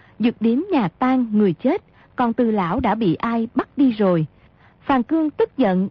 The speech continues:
gầm lên, đòi quay lại sống chết với bọn giặc Mộc Vương Phủ. Thế nhưng đến chỗ cũ, bọn chúng tỏ ra ngơ ngác như không biết chuyện gì xảy ra. Họ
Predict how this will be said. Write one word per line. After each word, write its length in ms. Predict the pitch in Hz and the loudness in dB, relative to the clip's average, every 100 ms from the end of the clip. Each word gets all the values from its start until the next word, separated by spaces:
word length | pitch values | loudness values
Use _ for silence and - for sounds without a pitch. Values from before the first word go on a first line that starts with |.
| - | -4
gầm 300 | 240 240 220 | 0 2 2
lên, 240 | 320 311 294 _ | 2 0 -4 _
đòi 220 | 240 220 185 | -4 -4 -4
quay 220 | - 285 | -2 -2
lại 300 | 254 170 165 - | -2 -2 -4 -2
sống 120 | 277 370 | -2 -2
chết 160 | 403 | -4
với 100 | - | -2
bọn 260 | 302 180 170 | 0 0 0
giặc 140 | 202 190 | -2 -4
Mộc 260 | - 202 196 - | -2 0 0 -2
Vương 160 | 277 262 | -2 0
Phủ. 320 | 247 170 254 - _ _ _ - | 0 2 0 -2 _ _ _ -4
Thế 100 | 339 | 0
nhưng 240 | 320 254 | 2 0
đến 160 | 226 254 359 | 0 -2 0
chỗ 180 | 208 202 | -2 -2
cũ, 300 | 214 170 214 370 - - | -2 0 0 -4 -12 -6
bọn 180 | 220 190 | -2 0
chúng 260 | 277 269 453 | 0 -2 -2
tỏ 180 | - 190 | -4 -2
ra 180 | 233 277 | -2 0
ngơ 220 | 269 269 | 2 2
ngác 280 | 262 370 - | 0 -2 0
như 120 | 277 | 0
không 220 | - 247 | 0 0
biết 200 | 240 392 | 0 -2
chuyện 220 | - 190 180 | -2 0 0
gì 220 | 214 175 - | 0 -2 -4
xảy 180 | 190 262 | -4 0
ra. 200 | 269 254 - - - - | 0 0 -6 -20 -20 -10
Họ 160 | - | -2